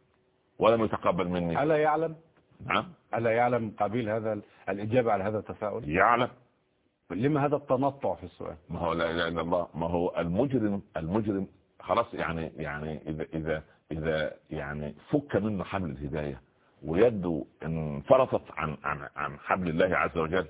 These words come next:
Speaker 1: العروة الوثقى، خلاص. هذا ماذا ترى؟ تراه شيطانا مريدا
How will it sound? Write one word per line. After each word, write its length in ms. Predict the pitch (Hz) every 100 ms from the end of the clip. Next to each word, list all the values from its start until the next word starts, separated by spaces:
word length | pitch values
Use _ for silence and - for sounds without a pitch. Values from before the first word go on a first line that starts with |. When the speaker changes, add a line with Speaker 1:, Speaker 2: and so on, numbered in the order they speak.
| - -
Speaker 1:
العروة 280 | - 107
الوثقى، 460 | 92 95 98 - 92 - _ _ _ _
خلاص. 240 | 117 - - _ -
هذا 280 | 78 82
ماذا 300 | 67 107 110
ترى؟ 240 | 101 104 98 - -
تراه 300 | 107 117 110
شيطانا 640 | 95 92 82 110 95 80 76
مريدا 540 | 85 92 95 113 123